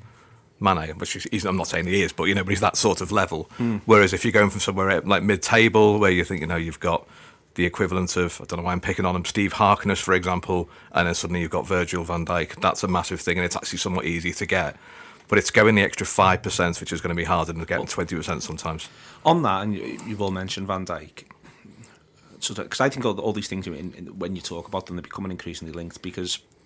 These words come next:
Speaker 2: with Van Dijk, I think, you know, he's now, he's now not gone on Southampton's tour, and I think we've gotta make this nice for Southampton. But there is a wider thing here, and I, th-, I do wonder whether or not internally in Liverpool, Carl, they're having a chat,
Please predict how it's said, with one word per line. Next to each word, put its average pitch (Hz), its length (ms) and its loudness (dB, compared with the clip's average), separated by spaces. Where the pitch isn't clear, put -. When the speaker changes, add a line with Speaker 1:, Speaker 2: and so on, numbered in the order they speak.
Speaker 2:
with 113 200 -2
Van 87 200 -2
Dijk, 90 380 -6
I - 80 -6
think, 87 260 -12
you 90 60 -6
know, 82 60 -8
he's 82 100 -10
now, 92 160 -4
he's 92 240 -10
now 92 100 -4
not 90 240 -6
gone 92 160 -4
on 87 100 -8
Southampton's 87 640 -8
tour, 78 360 -12
and 80 480 -10
I - 80 -6
think - 100 -8
we've 92 100 -10
gotta 90 140 -4
make 87 160 -8
this 87 160 -10
nice 82 180 -8
for - 120 -12
Southampton. 87 420 -10
But 107 120 -12
there 135 80 -6
is 143 100 -4
a - 20 -4
wider 120 380 -2
thing 117 180 -8
here, 101 160 -2
and 87 100 -4
I, 90 40 -4
th-, - 180 -12
I 110 80 -2
do 135 160 2
wonder 123 240 0
whether 104 240 -2
or 98 60 -2
not 95 160 -4
internally 92 520 -6
in 90 80 -8
Liverpool, 87 340 -10
Carl, 82 300 -6
they're 92 100 -4
having 98 160 -2
a 87 40 -8
chat, - 380 -6